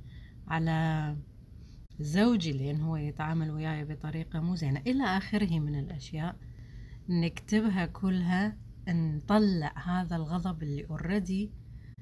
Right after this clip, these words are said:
متخزن بالداخل. ورا ما نكتبها نكون واعين بيها، نستشعر هذا الغضب اللي موجود بالجسم، وين موجود، وين متخزن.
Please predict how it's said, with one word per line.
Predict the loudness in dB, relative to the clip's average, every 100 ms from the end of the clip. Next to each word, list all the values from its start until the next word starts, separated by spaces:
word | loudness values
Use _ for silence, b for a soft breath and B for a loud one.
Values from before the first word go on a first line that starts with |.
| -2
متخزن | -2 0 0 2 2 0 0
بالداخل. | -2 -6 -6 -6 -8 -10 -2
ورا | 4 6
ما | 6
نكتبها | 4 0 0 2 4
نكون | 2 0 0
واعين | 0 -2 0 4 4
بيها، | 4 0 -2 -4 B B B B B 0
نستشعر | 0 2 2 2 2 2
هذا | 4 2
الغضب | 0 0 0 0
اللي | 0 0
موجود | 0 0 0 0 0
بالجسم، | -4 -4 -4 -2 0 0
وين | 2 2 4 4
موجود، | 2 0 -2 -4 -6 -6
وين | -4 -4 -6
متخزن. | -12 -16 -16 -16 -18 -20